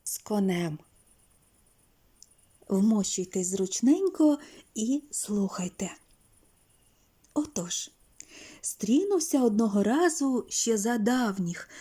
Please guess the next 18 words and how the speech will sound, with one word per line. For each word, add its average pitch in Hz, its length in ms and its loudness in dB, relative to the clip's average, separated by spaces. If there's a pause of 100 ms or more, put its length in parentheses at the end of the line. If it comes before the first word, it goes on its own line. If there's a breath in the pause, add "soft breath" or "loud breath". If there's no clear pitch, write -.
(180 loud breath)
дуже 285 460 2
давніх 196 500 0
часів 349 640 -4 (380 loud breath)
кінь 320 480 2 (140)
з 208 160 -2
волом. 208 600 0 (560)
І 247 140 4
завели 202 600 4
вони 190 320 2
жваву 208 520 2
розмову 320 560 4
про 220 240 0
те, 214 400 0 (240 loud breath)
хто 180 400 0
з 185 80 -2
них 247 220 4
скоріше 208 720 0
бігає. 220 580 0